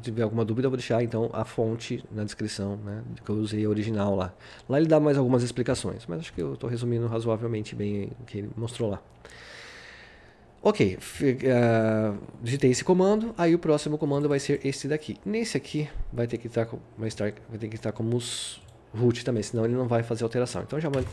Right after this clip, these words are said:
entrar aqui, ó, sudo su. Eu vou colar o comando, ele vai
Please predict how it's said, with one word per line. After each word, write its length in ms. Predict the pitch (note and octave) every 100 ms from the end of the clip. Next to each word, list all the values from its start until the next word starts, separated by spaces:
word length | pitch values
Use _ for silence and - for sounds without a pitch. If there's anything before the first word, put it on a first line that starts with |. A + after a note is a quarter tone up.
| C3+
entrar 220 | A#2+ A#2 G#2
aqui, 140 | G2
ó, 60 | G#2
sudo 440 | - A2+ A2 A2 G2 - - - -
su. 300 | - - F#3+ - - - - - - - - - - - - - -
Eu 100 | C3+
vou 280 | C3 B2+ B2+ B2 - -
colar 220 | - A#2
o 60 | A2+
comando, 420 | C#3 D#3+ E3+ F#3 - - - - - - -
ele 180 | F3 C#3
vai 300 | B2+ A#2+